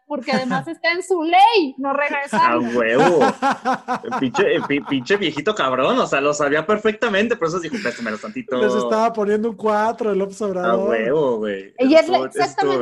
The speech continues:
Speaker 3: verga.
Speaker 1: la ley que se vive en México cuando prestas un libro. Está en la ley que no debes regresarlo. Entonces, no sean
Speaker 3: Claro.
Speaker 1: pendejos, no presten libros.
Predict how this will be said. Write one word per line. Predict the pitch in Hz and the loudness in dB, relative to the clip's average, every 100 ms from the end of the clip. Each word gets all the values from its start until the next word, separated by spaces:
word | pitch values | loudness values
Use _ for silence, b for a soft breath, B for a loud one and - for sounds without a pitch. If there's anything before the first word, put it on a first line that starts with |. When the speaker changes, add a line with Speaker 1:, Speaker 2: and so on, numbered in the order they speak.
| 233 | -2
Speaker 3:
verga. | 359 | 0
Speaker 1:
la | 285 262 | 4 4
ley | 277 294 | 4 -2
que | - 311 | -8 -10
se | 277 | -10
vive | 277 277 | -8 -8
en | 277 | -8
México | 269 269 294 220 | -12 -14 -12 -8
cuando | 208 208 | -8 -8
prestas | 220 226 - 240 269 | -12 -12 -12 -12 -10
un | 262 | -8
libro. | 294 302 262 208 - | -6 -6 -8 -14 -20
Está | 196 240 | -10 -8
en | 240 | -4
la | 254 | -4
ley | 262 262 269 | -2 -4 -6
que | |
no | 240 233 | -10 -10
debes | 233 233 220 | -12 -12 -12
regresarlo. | 233 208 - 240 247 | -8 -6 0 0 2
Entonces, | 262 277 269 247 262 254 247 - 254 | 0 0 0 0 0 -2 -4 -2 -2
no | 269 294 | 0 2
sean | 285 | 0
Speaker 3:
Claro. | 320 | -2
Speaker 1:
pendejos, | 311 294 285 294 277 | -4 -4 -4 -6 -6
no | 262 | -8
presten | 262 262 - 277 254 | -6 -10 -8 -10 -8
libros. | 285 | -10